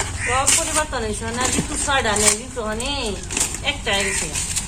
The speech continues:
খালি গ্রীষ্ম, খালি গরম। বৃষ্টি নামলেও গরম থাকে, বর্ষাকালেও জল হয় না, আর শীতের দিনেও শীত পড়ে না, তাহলে আর ছয় ঋতু হইলো কেমনি? ওখানে এক ঋতু, এক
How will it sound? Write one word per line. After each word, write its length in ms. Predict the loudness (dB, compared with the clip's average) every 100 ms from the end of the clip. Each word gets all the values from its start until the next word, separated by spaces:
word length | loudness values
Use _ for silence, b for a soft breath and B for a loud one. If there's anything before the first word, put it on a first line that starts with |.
| -4
খালি 140 | -4
গ্রীষ্ম, 420 | -2 -2 0 2 0
খালি 140 | -2
গরম। 380 | -2 0 0 -2 -2 -4 -4 -8 -10 -10 -8 -6 -4 -4 -6 -8 -6 -4
বৃষ্টি 260 | -2 -2
নামলেও 300 | -2 0 0
গরম 280 | 4 6 6
থাকে, 360 | 4 2 4 4 2 -6 -8 -8 0
বর্ষাকালেও 520 | 0 0 0 2 4
জল 240 | 6 6 8
হয় 180 | 4 4
না, 140 | 4 2 0 -8 -4 -4 -4 -8 -8 -8 -8 -8 -8 -6 -4 -2 -2 -2 -6 -4 -4 -6 -8 -8 -6 -2 0
আর 160 | 2 2 2
শীতের 280 | 0 0 2
দিনেও 240 | 4 4
শীত 200 | 4 2 4
পড়ে 220 | 4 4
না, 180 | 4 4 2
তাহলে 160 | 2
আর 60 | 2 8
ছয় 180 | 8 8
ঋতু 220 | 2 0
হইলো 140 | 0
কেমনি? 460 | 0 -2 -2 -4 -4 -6 -8 -4
ওখানে 360 | 0 2 2 2
এক 60 | 4 2
ঋতু, 300 | 2 -6 -8 -8 -8 -8 -8 -10 -10 -10 -8 2 4 4 0 -6
এক 80 | -6